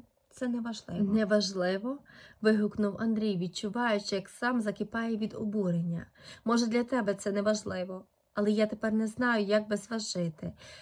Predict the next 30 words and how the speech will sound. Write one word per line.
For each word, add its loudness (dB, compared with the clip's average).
Я 2
не 4
збирався 2
одружуватись, 0
і 2
якби 4
мені 4
хтось -2
сказав, 0
що -6
я 6
буду 4
ледь 6
не 2
плакати 0
від -2
думки, -2
що -4
можу 4
втратити 0
кохану -2
жінку, -4
я 6
просто -2
засміявся 0
йому -2
в -4
обличчя. -4
А 2
тепер 0